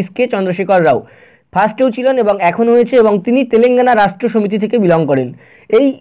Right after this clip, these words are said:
রেলের পরীক্ষাতে কিন্তু পার্টি কিন্তু পুছে গেছিল। তো এখানে তেলেঙ্গানা রাষ্ট্র সমিতি যে পার্টি, টিআরএস পার্টি, সেই টিআরএস পার্টি থেকে কিন্তু এই চন্দ্রশেখর রাও বিলং করেন। এবং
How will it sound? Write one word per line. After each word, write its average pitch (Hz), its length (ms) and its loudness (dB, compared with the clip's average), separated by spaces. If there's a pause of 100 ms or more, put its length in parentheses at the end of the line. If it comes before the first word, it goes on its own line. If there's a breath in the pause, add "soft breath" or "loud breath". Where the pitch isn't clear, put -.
(140)
রেলের 220 260 4
পরীক্ষাতে 226 420 0
কিন্তু 220 400 0 (1200 loud breath)
পার্টি 233 380 -2
কিন্তু 247 260 -8
পুছে 214 240 -6
গেছিল। 226 320 0
তো 226 120 2
এখানে 220 420 2 (300 loud breath)
তেলেঙ্গানা 262 460 2
রাষ্ট্র 208 320 -4
সমিতি 226 420 -2 (260 soft breath)
যে 180 160 2
পার্টি, 196 420 0
টিআরএস 240 500 0
পার্টি, 214 380 0 (360 soft breath)
সেই 226 120 2
টিআরএস 247 460 0
পার্টি 220 260 0
থেকে 220 220 -2
কিন্তু 214 420 -2 (220 loud breath)
এই 202 160 2
চন্দ্রশেখর 196 520 0
রাও 202 120 4
বিলং 180 320 2
করেন। 233 260 2 (240 soft breath)
এবং 226 320 0